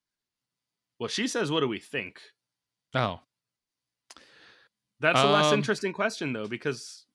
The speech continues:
Speaker 1: it's, you know, there's stuff
Speaker 2: 'cause we,
Speaker 1: on
Speaker 2: 'cause we
Speaker 1: online.
Speaker 2: kinda already know what's going in there.
Speaker 1: There's, uh, I mean, even if we don't look at online rumors, if you go in the park and you look at the wall, like, construction walls that are up around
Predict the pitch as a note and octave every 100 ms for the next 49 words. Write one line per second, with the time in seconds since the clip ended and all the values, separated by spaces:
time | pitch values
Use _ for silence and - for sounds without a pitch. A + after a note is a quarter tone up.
0 | - C#3+ C#3+ - - _ _ - - D3
1 | C3 A2 C3+ _ _ _ D3+ D#3 C#3 B2
2 | B2 C3 - _ _ - A#2+ C3+ B2 A2+
3 | A2+ A2 A2 A2 G#2+ A#2+ A2 G2+ - G2
4 | F#2 F#2+ F#2+ F#2+ F#2 _ _ _ _ _
5 | _ B2 D#3 C#3 - C3 - C#3+ C#3 C3+
6 | B2+ E3+ F3 E3+ - D3 D#3 B2 D3 C#3+
7 | A#2 C3 C3 B2+ B2 A#2 A#2+ G#2 G2+ -
8 | - _ _ _ _ B2 - C3 B2 C#3
9 | D3+ D#3+ D#3 D3+ D3 C3 A#2+ A2 A2 A#2
10 | C3 C3+ C3+ A#2 B2+ A2+ A2+ B2 G#2+ A#2
11 | - C#3 C#3 A#2+ G#2 G2+ G2+ G#2 G2 A2+
12 | A2+ A#2+ A2+ G#2+